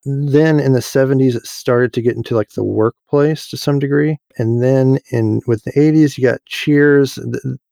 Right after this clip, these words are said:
that had more, like, the friends around the bar.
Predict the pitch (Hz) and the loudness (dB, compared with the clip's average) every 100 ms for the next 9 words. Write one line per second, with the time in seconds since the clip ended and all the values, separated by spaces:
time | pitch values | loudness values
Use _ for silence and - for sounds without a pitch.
0 | - 131 117 120 104 117 117 117 113 107 | -10 -8 -2 -2 -2 -2 0 0 0 -2
1 | - - _ 127 120 120 117 - - - | -6 -12 _ -2 0 0 -4 -8 -18 -8
2 | 110 113 107 101 123 127 123 120 | -2 -2 -2 -2 0 2 2 -2